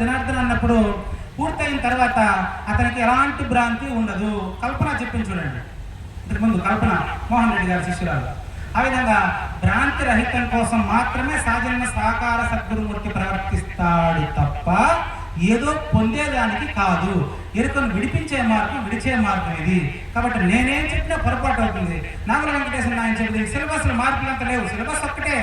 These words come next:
ఆ శిష్యుడి భావాన్ని బట్టి, ఆ శిష్యుడి మానసిక స్థితిని బట్టి గురువు ఆయా సమయానికి అతనికి చేసేటువంటి ఆ యొక్క బోధ శిష్యుడికి అనుకూలంగా ఉంటుంది. చివరిగా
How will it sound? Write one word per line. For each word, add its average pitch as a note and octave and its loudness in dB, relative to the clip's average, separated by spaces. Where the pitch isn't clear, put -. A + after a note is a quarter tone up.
ఆ G3 0
శిష్యుడి E4 -2
భావాన్ని C#4 2
బట్టి, B3+ -2
ఆ - 0
శిష్యుడి C4 -2
మానసిక B3 -2
స్థితిని C#4+ -2
బట్టి C4 -2
గురువు D4 8
ఆయా A3 4
సమయానికి D#4+ 2
అతనికి C#4 -6
చేసేటువంటి D4+ -6
ఆ A3+ 4
యొక్క A3+ -4
బోధ C4+ 4
శిష్యుడికి E4 -4
అనుకూలంగా D#4 0
ఉంటుంది. D3+ 0
చివరిగా A#3+ 4